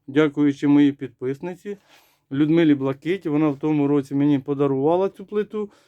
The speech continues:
і прийшов час її поставити. Ми планували її поставити у нашій новій шурші, ну, так як в зв'язку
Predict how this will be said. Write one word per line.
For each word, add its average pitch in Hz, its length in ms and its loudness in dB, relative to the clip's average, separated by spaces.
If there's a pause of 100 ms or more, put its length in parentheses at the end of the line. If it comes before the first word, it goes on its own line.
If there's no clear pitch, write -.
(220)
і 233 220 -4 (380)
прийшов 160 380 -2
час 185 280 0
її 160 160 -4
поставити. 160 560 -2
Ми 170 140 -2
планували 165 500 0
її 170 100 2
поставити 165 720 -4 (460)
у 165 100 0 (880)
нашій 175 320 -2
новій 208 260 -2
шурші, 151 360 -10
ну, 202 160 -4
так 185 240 -4
як 156 180 -2 (380)
в 123 60 -16
зв'язку 156 480 -4